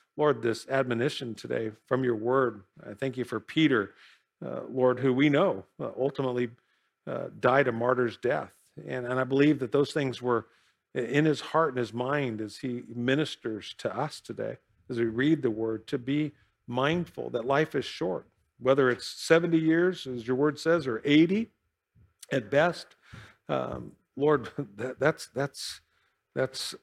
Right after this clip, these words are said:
not very long. We're gonna spend way more time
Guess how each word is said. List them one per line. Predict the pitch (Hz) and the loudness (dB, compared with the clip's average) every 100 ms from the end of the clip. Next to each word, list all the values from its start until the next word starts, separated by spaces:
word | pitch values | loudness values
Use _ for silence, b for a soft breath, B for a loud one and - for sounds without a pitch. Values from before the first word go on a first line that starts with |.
| _ | _
not | - 117 123 147 | -6 -2 0 -2
very | 139 139 131 | 0 2 2
long. | 123 117 | 0 -2
We're | 123 147 | 0 0
gonna | 127 | 0
spend | - - 123 107 | -4 -2 -2 0
way | 110 156 | 2 2
more | 160 151 | 2 0
time | 143 143 123 104 95 | -2 -6 -4 -4 -8